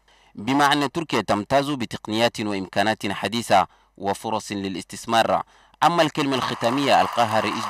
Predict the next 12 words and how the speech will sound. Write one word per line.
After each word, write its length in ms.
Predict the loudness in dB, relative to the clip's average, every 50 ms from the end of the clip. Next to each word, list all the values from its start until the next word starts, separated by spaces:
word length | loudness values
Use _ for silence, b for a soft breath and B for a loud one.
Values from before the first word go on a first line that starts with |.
| -6
جمهورية 360 | -6 -6 -6 -4 -4 -4 -4 -4 -4
تركيا 380 | -6 -6 -4 -4 -2 0 0 0
رجب 240 | 0 -2 -4 -4 -6 -4 -4
طيب 200 | -4 -4 -2 -4
أردوغان، 580 | -4 -4 -6 -4 0 2 2 2 2 0 -4 b b b b b b 0
رحب 600 | 2 2 2 2 4 4 4 6 6 6 6 4
بالرجال 480 | 2 -2 -4 -6 -6 -2 0 0 2
الأعمال 520 | 2 0 0 0 2 2 2 2 2 2 2
المستثمرين 680 | -2 -4 -8 -8 -10 -12 -12 -8 -8 -6 -4 -4 -4
التشاديين، 720 | -4 -4 -4 -6 -6 -6 -4 -4 -4 -4 -4 -4 -4 -6 -6 b b b b _
مشيرا 400 | -8 -8 -6 -6 -6 -2 -2 -2
إلى 280 | -2 -2 0 -2 -2 -2